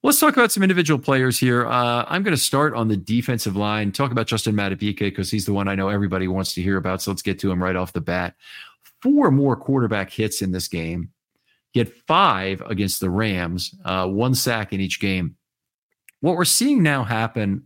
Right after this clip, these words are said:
with Madubuike is a guy take over as a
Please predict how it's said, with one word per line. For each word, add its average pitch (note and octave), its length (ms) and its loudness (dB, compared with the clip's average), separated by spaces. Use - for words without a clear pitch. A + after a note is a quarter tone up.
with G2+ 380 -2
Madubuike G#2 760 -2
is G#2 160 -4
a G#2+ 60 -2
guy A#2 480 0
take E3+ 240 0
over A#2+ 640 2
as G#2+ 260 0
a F#2+ 220 -4